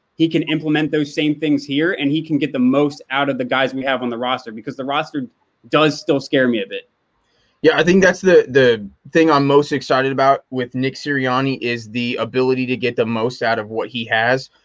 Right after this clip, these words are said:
Speaker 2: I think that's the disconnect I've had with Doug the past few seasons is, um, although he's not getting as much input in the players that he's getting, as a coach, that's what you're supposed to do. It doesn't matter if,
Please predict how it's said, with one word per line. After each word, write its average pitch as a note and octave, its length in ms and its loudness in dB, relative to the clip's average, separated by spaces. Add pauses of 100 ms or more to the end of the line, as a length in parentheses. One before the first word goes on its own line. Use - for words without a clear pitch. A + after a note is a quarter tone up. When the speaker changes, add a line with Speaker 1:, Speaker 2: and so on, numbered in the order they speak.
(220)
Speaker 2:
I C3 120 0
think D3 240 0
that's C#3 380 4
the B2+ 340 -2
disconnect C#3 580 -2
I've B2 160 0
had B2+ 240 0
with B2+ 220 -4
Doug B2+ 260 2
the A2+ 100 -4
past B2 440 -2 (280)
few C#3 160 -4
seasons C3 520 -4
is, A#2+ 580 -4 (460)
um, G#2 500 -6 (640)
although C#3+ 380 6
he's C#3 500 -2
not C#3 320 2
getting C#3 260 0
as B2 120 -2
much C3 260 0
input C3 460 0
in B2 400 -2
the A2+ 160 0
players C3 320 0
that A#2 100 -6
he's G#2 160 -10
getting, C#3+ 460 -2 (300)
as B2+ 120 0
a A#2 80 -4
coach, D3+ 300 2
that's C3+ 180 2
what C#3+ 100 -4
you're B2+ 100 -4
supposed C3 340 -4
to A#2+ 80 -8
do. A2 320 -8
It A2 120 -6
doesn't C#3 320 0
matter C3 460 4
if, A#2+ 320 2